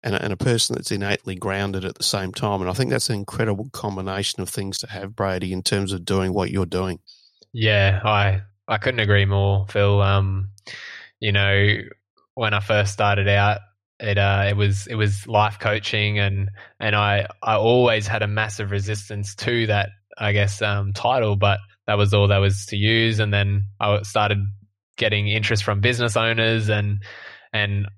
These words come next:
Speaker 2: I, uh, immaturely started calling myself a business coach. And,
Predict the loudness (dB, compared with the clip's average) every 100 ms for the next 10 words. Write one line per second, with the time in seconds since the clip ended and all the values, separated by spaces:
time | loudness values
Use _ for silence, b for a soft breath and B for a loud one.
0 | _ _ 0 2 4 4 4 4 2 2
1 | 2 2 4 4 4 2 0 0 0 0
2 | 0 2 2 0 2 0 -2 0 0 0
3 | -2 0 2 2 0 -4 -4 -4